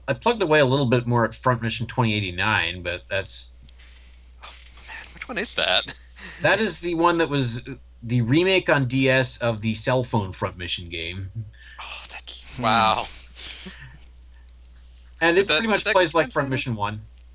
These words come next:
Speaker 1: It did not. So I'm
Speaker 2: Okay.
Speaker 1: playing it raw. I'm playing it raw.
Speaker 2: Oh,
Speaker 1: I've done
Speaker 2: man.
Speaker 1: that, I've done that
Speaker 2: Good
Speaker 1: before,
Speaker 2: times.
Speaker 1: though. Yeah.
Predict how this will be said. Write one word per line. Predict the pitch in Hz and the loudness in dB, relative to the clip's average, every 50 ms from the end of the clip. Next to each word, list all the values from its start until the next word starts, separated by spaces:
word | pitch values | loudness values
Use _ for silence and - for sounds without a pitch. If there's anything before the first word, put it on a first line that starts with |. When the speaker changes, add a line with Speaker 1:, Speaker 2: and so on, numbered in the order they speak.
| - - | -10 -8
Speaker 1:
It | 117 110 | -8 -6
did | - 113 | -6 -4
not. | 107 101 - - - - - - - - - - - - - - - - - - - - - - - - - | -4 -4 -6 -8 -14 -20 -20 -20 -20 -20 -20 -20 -20 -20 -20 -20 -20 -20 -20 -20 -20 -20 -20 -20 -16 -6 0
So | 127 135 | 2 2
I'm | 127 123 | 2 2
Speaker 2:
Okay. | 120 135 | 2 0
Speaker 1:
playing | 139 131 117 104 | 0 0 0 -2
it | 107 - | -6 -8
raw. | 101 92 92 - - | -8 -8 -8 -6 -4
I'm | 131 120 | -6 -2
playing | 131 135 117 104 | 0 0 -2 -2
it | 92 | -4
raw. | 87 82 78 80 - - 110 104 110 - - - - - - - - - - - - - - 135 | -8 -10 -10 -10 -10 -10 -12 -12 -12 -16 -20 -20 -20 -20 -20 -20 -20 -20 -20 -20 -20 -20 -14 -8
Speaker 2:
Oh, | 139 135 139 120 | -6 -4 -4 -2
Speaker 1:
I've | 107 | -2
done | 135 117 | -2 0
Speaker 2:
man. | 117 113 101 | 0 0 -2
Speaker 1:
that, | 107 - - - - - - - - - - - | -4 -8 -14 -16 -20 -20 -20 -20 -20 -14 -4 -2
I've | 147 139 | 2 2
done | 180 170 | 4 2
that | 160 143 113 | 2 2 0
Speaker 2:
Good | 120 | 2
Speaker 1:
before, | 135 123 95 90 87 | 0 0 0 -2 -8
Speaker 2:
times. | 85 85 87 - - - - - - - - - - - - | -8 -10 -12 -14 -16 -20 -20 -20 -20 -20 -20 -20 -20 -16 -10
Speaker 1:
though. | 151 | -8
Yeah. | 143 135 | -8 -8